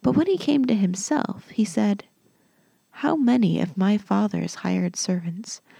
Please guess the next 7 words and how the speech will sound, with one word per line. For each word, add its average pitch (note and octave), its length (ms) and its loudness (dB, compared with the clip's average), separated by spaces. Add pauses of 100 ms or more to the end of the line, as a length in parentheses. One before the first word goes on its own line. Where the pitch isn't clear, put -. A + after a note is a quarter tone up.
(160)
have A3+ 240 -4
more A#3+ 400 4
than F#3+ 160 2
enough D#3 460 -2
bread, - 360 -4 (800)
but A#3 240 2
I D4+ 340 4